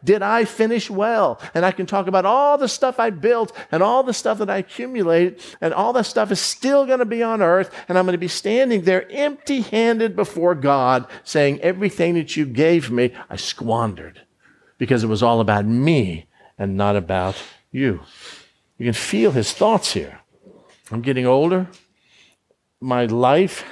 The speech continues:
has little lasting value to show for it. I mean, what, what did you do with your life, Steve? Well, I, um, I worked as an accountant, and I did a whole lot of tax returns. I mean, I did, like, forty-three years worth of tax returns for this company, and they gave me a gold watch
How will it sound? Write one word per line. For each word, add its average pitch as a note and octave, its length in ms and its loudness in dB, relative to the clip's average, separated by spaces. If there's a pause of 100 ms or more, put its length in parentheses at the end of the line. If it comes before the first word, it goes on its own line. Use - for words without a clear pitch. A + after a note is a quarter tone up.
(120)
has G#2 360 -6
little C#3 720 0
lasting C#3 600 -2
value E3 500 0
to G2 140 -10
show C3+ 320 -2
for F3+ 320 0
it. - 300 -10 (140)
I D3 60 -4
mean, C#3+ 240 0
what, D3+ 220 2
what D#3+ 160 2
did E3+ 160 -2
you E3+ 40 -6
do E3 140 2
with E3+ 140 -2
your D#3 80 0
life, F3 240 0
Steve? D#3+ 440 -2 (280)
Well, D#3+ 160 4
I, D3 220 4
um, B2+ 340 2
I B2 100 2
worked C#3 360 0
as A#2 140 0
an A#2+ 160 2
accountant, D#3 760 0 (400)
and C3 200 0
I B2+ 140 4
did B2+ 180 0
a B2 60 2
whole C3 140 0
lot E3+ 160 2
of E3 80 -4
tax D3 320 -2
returns. C#3+ 400 -2
I - 20 2
mean, E3+ 140 0
I - 20 2
did, D#3 60 2
like, A#2 180 0 (240)
forty-three G#3+ 720 0
years C#3 360 0
worth G#2+ 140 -2
of A2+ 80 -4
tax C#3+ 300 -8
returns G#2+ 320 -6
for G2 80 -12
this B2 160 -8
company, C3+ 420 -2 (220)
and B2 120 2
they B2+ 80 4
gave B2+ 220 2
me B2+ 120 2
a A#2 60 2
gold D#3 360 2
watch D3+ 440 2